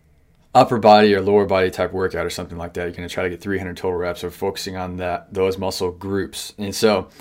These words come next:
that's sixty to eighty percent of your one rep max is pretty challenging, especially if you're doing eight to twelve reps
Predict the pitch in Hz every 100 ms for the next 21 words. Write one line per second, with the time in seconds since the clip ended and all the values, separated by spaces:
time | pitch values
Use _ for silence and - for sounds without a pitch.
0 | - - _ _ _ 117 160 - - -
1 | _ _ - - 170 185 139 139 139 147
2 | 139 117 123 131 110 113 143 123 - 202
3 | 156 139 131 104 87 - 131 131 120 113
4 | 107 104 101 101 101 92 - 92 87 92
5 | 104 - -